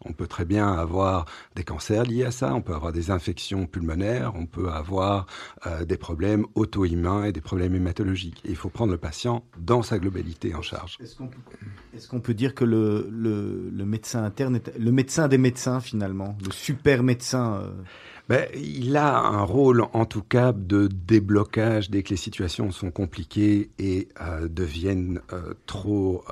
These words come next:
Speaker 1: euh, trop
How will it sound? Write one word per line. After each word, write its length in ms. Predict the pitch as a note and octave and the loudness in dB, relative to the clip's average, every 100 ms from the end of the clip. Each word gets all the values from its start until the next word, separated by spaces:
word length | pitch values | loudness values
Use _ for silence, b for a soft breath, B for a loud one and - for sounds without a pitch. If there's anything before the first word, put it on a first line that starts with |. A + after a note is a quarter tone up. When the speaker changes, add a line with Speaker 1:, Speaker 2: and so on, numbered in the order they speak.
| - | -10
Speaker 1:
euh, 580 | G1+ G1+ F2+ - - - - C3 D3 D#3+ B3 G3 - | -8 -6 -6 -6 -8 -12 -12 -14 -12 -12 -12 -16 -10
trop 760 | B2 B2+ B2 A#2+ A#2+ C3 C3 | -2 2 4 4 2 -2 -4